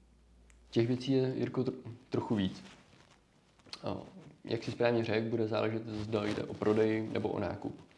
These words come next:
Když se zaměříme na nákup nemovitosti,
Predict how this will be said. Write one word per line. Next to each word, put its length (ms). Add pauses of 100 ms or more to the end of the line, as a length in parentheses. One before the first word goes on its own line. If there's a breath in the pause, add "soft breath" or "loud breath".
(640 soft breath)
Když 200
se 100
zaměříme 560
na 100
nákup 360
nemovitosti, 720